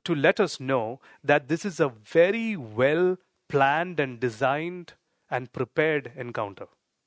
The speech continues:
And the one who's preparing this is none other than the Holy Spirit. So that is our starting point.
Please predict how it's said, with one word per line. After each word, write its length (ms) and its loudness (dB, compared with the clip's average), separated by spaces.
And 160 2
the 100 6
one 340 8
who's 260 0
preparing 840 4
this 500 -4
is 240 -2
none 320 0
other 200 -2
than 360 -4
the 100 -4
Holy 200 -6
Spirit. 320 -14
So 160 -2
that 320 4
is 100 0
our 80 2
starting 400 -6
point. 380 -18